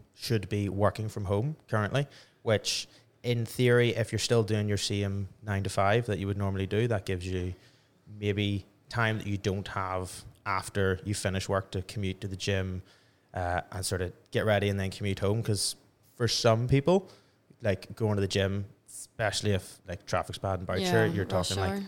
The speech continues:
Speaker 1: two hours out of your day. Whereas in theory, you then have, like, an hour extra of that at home that you don't have to worry about that.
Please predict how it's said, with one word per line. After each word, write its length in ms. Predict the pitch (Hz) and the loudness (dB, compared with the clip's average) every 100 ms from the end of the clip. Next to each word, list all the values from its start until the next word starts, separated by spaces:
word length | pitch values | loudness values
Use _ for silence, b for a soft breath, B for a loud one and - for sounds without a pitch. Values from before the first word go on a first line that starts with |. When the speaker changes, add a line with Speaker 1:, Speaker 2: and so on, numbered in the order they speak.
| - | -10
Speaker 1:
two 260 | - 113 104 | 0 4 4
hours 440 | 92 104 123 - - | 4 4 2 0 -2
out 120 | 107 | 0
of 60 | 104 | 0
your 120 | 101 | 2
day. 280 | 104 143 180 b b b _ | 2 2 0 b b b _
Whereas 400 | 113 101 98 85 - | 2 4 4 2 0
in 220 | 120 117 | 0 0
theory, 580 | - - 120 123 180 190 - | -6 -4 0 2 0 -4 -6
you 100 | 110 | 0
then 200 | 104 98 | 2 2
have, 360 | 101 98 95 95 101 | 0 0 0 -2 -6
like, 200 | 92 - | -6 -6
an 180 | 92 95 - | -8 -8 -4
hour 240 | 101 98 | -2 0
extra 340 | 92 92 - 104 | 0 -2 0 0
of 100 | 95 | 2
that 240 | 92 - - | -2 -2 -6
at 120 | 98 | -2
home 240 | 101 101 | 0 0
that 100 | 104 | -2
you 60 | 107 | -4
don't 160 | 104 95 | -4 -2
have 200 | 98 - | -4 0
to 60 | |
worry 180 | 113 113 | 2 2
about 200 | 117 123 | 2 0
that. 160 | 147 | 0